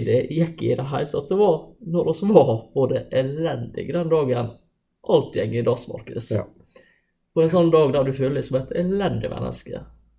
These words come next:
Speaker 2: Ja.
Speaker 1: Der.
Speaker 2: Jeg vet ikke, hvis
Speaker 1: Oi.
Speaker 2: du tenker tilbake når du følte deg på ditt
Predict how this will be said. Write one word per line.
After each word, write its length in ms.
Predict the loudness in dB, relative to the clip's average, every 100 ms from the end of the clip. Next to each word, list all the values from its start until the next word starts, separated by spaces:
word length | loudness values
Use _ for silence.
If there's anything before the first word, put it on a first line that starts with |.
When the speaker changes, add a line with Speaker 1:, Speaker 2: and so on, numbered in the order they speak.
| 4
Speaker 2:
Ja. 180 | 4 4 -2
Speaker 1:
Der. 240 | -4 -4 -6 -14 _
Speaker 2:
Jeg 80 | 2
vet 80 | 4
ikke, 160 | 4
hvis 80 | 4
Speaker 1:
Oi. 80 | 6
Speaker 2:
du 40 | 6
tenker 260 | 6 6 6
tilbake 600 | 8 8 8 4 4 2 -4 -18 -20 -20 -20 _ 2
når 180 | 4 6
du 40 | 6
følte 360 | 6 4 4 4
deg 240 | 4 0 -2
på 120 | -2 0
ditt 180 | 0